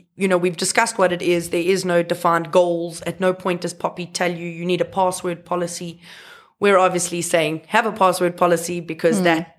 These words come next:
Speaker 1: that will meet your, your seventh condition in terms of your se-, security requirements.
Speaker 2: Mm.
Speaker 1: But really, what, what are the implications of having this framework-based legislation in poppy?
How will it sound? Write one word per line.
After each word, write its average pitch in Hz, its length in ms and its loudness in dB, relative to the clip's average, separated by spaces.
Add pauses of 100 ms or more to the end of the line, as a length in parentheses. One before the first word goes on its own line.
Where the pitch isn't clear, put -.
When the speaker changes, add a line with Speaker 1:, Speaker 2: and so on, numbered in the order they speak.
Speaker 1:
that 170 220 0
will 170 100 2
meet 170 320 -2
your, 165 180 0
your 165 180 -6
seventh 175 360 0
condition 175 460 -2
in 165 120 -4
terms 170 260 0
of 170 60 -2
your 160 100 -4
se-, - 300 -4
security 277 500 0
requirements. 170 540 0 (160)
Speaker 2:
Mm. 185 360 0 (220)
Speaker 1:
But 214 200 2
really, 294 320 6
what, 185 360 2
what 185 140 4
are 226 60 4
the 202 80 2
implications 175 640 0
of 151 100 -6
having - 300 -4
this - 260 -4
framework-based 165 760 -2
legislation - 640 -6
in 180 100 -14
poppy? 170 400 -10